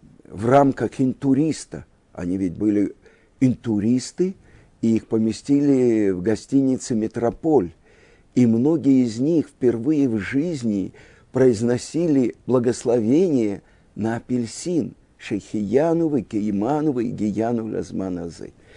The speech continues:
И вз-, везде они ходили с тфилин. Представьте себе, их привели в Третьяковскую галерею в рамках, э,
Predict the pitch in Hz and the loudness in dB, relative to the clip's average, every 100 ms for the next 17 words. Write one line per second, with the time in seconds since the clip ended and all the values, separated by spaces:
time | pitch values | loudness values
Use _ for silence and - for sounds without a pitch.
0 | - - 160 139 117 113 131 151 135 104 | -20 -4 2 2 2 -4 0 2 2 0
1 | 165 196 151 143 123 135 127 135 185 175 | 2 6 6 6 2 -2 -2 -2 2 2
2 | 165 - - - - 156 139 131 80 - | 2 -4 -16 -16 -4 0 4 2 0 -8
3 | - - 113 123 - 156 123 127 113 98 | -20 -10 -6 -4 0 0 0 -6 -6 -2
4 | 98 101 120 117 117 120 139 139 120 - | -2 -2 0 2 4 4 6 4 2 -8
5 | - - 139 117 131 - 139 104 135 113 | -20 -2 0 2 2 4 4 4 0 4
6 | 113 117 95 85 69 - - 60 90 101 | 6 6 4 0 -6 -10 -16 -10 -2 0
7 | 92 85 - 107 - - - - - 101 | 0 -2 -4 -6 -6 -18 -20 -12 -2 0
8 | 95 95 92 85 | 0 0 -2 -6